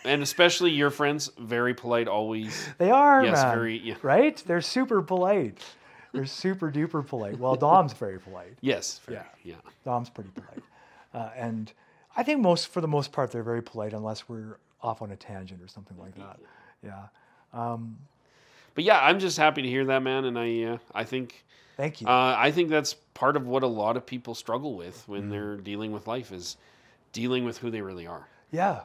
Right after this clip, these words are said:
Speaker 1: Whether it's this issue or that
Speaker 2: Mm-hmm.
Speaker 1: issue or that issue or this issue, like, we all struggle with those things.
Speaker 2: Mm-hmm.
Speaker 1: And I think it's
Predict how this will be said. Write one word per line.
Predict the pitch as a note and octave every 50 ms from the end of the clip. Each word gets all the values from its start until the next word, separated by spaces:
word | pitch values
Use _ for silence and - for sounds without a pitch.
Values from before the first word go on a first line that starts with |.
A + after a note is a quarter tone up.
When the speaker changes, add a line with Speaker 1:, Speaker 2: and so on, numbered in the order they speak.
| - -
Speaker 1:
Whether | G#2+ G#2+ G#2+ A2 A2 A2
it's | G#2+ G#2 - - - - - - - - - - B1+ D#2+
this | G2+ A#2+ B2 - -
issue | C#3 B2+ - C#3+ B2+ G#2
or | F2+
that | E2 G2 G#2 A#2+
Speaker 2:
Mm-hmm. | B2 C3+
Speaker 1:
issue | F3+ - A2+ F#2+
or | E2
that | D2+ F2 G2 A2 B2
issue | C3 B2+ - - G2+
or | F2
this | F2+ G#2 A2+ - C#3
issue, | B2+ G#2+ -
like, | A2 G#2 - _ _ _ _ _ _ _ _ -
we | A#2 B2+ C3+
all | D3 D3+
struggle | D3+ - - D3 D3 C#3+ C3+ A#2
with | G#2+ G2 -
those | - G#2+ G2+ -
things. | - - A#2 A#2 C3+ B2 A2
Speaker 2:
Mm-hmm. | A#2+ A#2+ A2+ A2 G#2 - G2
Speaker 1:
And | G#2
I | G#2+ G2+
think | - B2 A#2 G2+ A2
it's | G#2 G2 - - -